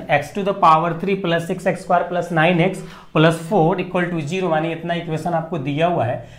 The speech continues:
और इस इक्वेशन को ना by Cardan's मेथड से अप्लाई, अ, सॉल्व करना है।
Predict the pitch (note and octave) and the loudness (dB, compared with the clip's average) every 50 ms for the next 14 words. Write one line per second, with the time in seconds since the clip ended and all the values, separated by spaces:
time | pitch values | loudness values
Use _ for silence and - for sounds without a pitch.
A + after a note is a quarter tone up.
0 | - - - - F#3+ F#3+ F#3+ - F#3+ F3+ F3+ - A3 - - G3 G#3 G3 - A3+ | -20 -14 -8 -6 -4 -4 -4 -4 -4 -4 -4 -6 -8 -6 -4 -4 -2 2 4 4
1 | A#3 A3+ A3+ A3+ G3+ E3+ F3 - - - - - - D3 D#3 E3 F#3+ G3+ - - | 4 6 4 4 6 6 4 4 2 -2 -10 -14 -2 2 2 2 2 2 0 2
2 | E3 D#3 D#3 D#3 F#3 G3+ F#3 F#3+ F#3+ F3 E3+ E3+ E3 E3 E3 E3 - G#3 G3 F3+ | 4 4 4 4 0 -2 -4 -2 -2 -2 0 0 0 -2 -2 0 4 4 4 4
3 | - E3+ D3+ C#3+ D3 D#3+ D3+ C#3+ C#3+ - - D3+ C#3+ C#3 - - - C3+ A#2 A2 | 6 4 4 6 6 6 4 2 2 2 2 2 2 2 0 -2 -2 -2 -2 -2
4 | A2 G#2+ - | -4 -6 -8